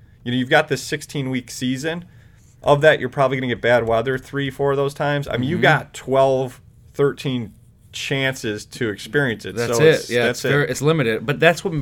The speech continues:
Speaker 2: brings the people, because they know, hey, the clock's ticking. The moment you
Speaker 1: Hundred percent.
Speaker 2: guys open, man, you got ninety days,
Speaker 1: Oh,
Speaker 2: hundred
Speaker 1: yeah.
Speaker 2: days to get, to get there. It is such a cool experience, man. I'm not the biggest of club goers, but, um, I've done the pool during the day on
Speaker 1: I've
Speaker 2: a
Speaker 1: seen you
Speaker 2: Sunday.
Speaker 1: around.
Speaker 2: Yeah, and, uh,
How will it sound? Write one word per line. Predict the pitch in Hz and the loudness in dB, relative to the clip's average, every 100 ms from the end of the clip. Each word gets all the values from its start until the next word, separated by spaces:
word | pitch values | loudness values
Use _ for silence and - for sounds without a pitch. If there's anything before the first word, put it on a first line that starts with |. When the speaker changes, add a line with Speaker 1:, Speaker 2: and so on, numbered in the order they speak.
| 120 | -2
Speaker 2:
brings | 135 160 131 | -2 -2 -4
the | |
people, | 123 156 160 | -4 -4 -4
because | 101 - 127 | -6 -4 -2
they | 127 | 0
know, | 139 113 | 0 0
hey, | 117 156 | 0 0
the | 123 | 0
clock's | 110 127 123 - | -4 -2 -2 -2
ticking. | 139 135 104 - - - | -4 -2 -6 -10 -14 -4
The | 143 | 0
moment | 143 185 202 | 4 4 2
you | |
Speaker 1:
Hundred | 196 | 4
percent. | 208 | 6
Speaker 2:
guys | 190 | 6
open, | 196 208 156 | 6 4 2
man, | 131 127 135 | 2 2 2
you | 143 | 2
got | 147 | 2
ninety | 143 160 156 | 2 2 4
days, | 156 156 156 | 6 8 8
Speaker 1:
Oh, | 104 | 6
Speaker 2:
hundred | 156 151 | 4 4
Speaker 1:
yeah. | 143 | 4
Speaker 2:
days | 151 151 | 4 4
to | 131 | -2
get, | 127 - | -6 -6
to | 123 | -4
get | 120 139 | -2 0
there. | 143 135 131 - - - - - - - - - | 2 0 0 -10 -20 -20 -20 -20 -20 -20 -20 4
It | 202 208 | 6 8
is | 175 | 6
such | 185 165 | 6 4
a | 156 | 2
cool | 160 147 | 2 2
experience, | - 147 143 127 | 2 2 2 0
man. | 131 123 | -2 -2
I'm | 139 | 0
not | 147 | 0
the | 143 | 0
biggest | 135 131 135 | 0 0 -2
of | 113 | -6
club | - 135 127 | -2 0 2
goers, | 131 127 127 - | 4 4 2 -2
but, | 117 110 | -2 0
um, | 110 104 101 | 0 0 -2
I've | 117 107 | -6 -4
done | 135 139 | -2 -2
the | 135 | -2
pool | - 143 139 131 | 2 2 4 2
during | 127 123 | 0 0
the | 117 | 0
day | 117 120 | 2 4
on | 117 | 2
Speaker 1:
I've | |
Speaker 2:
a | 110 | 2
Speaker 1:
seen | 151 123 | 4 6
you | |
Speaker 2:
Sunday. | 123 120 | 4 4
Speaker 1:
around. | 95 | 2
Speaker 2:
Yeah, | 139 135 135 | 2 4 2
and, | 120 123 123 | 2 0 0
uh, | 123 131 | 2 0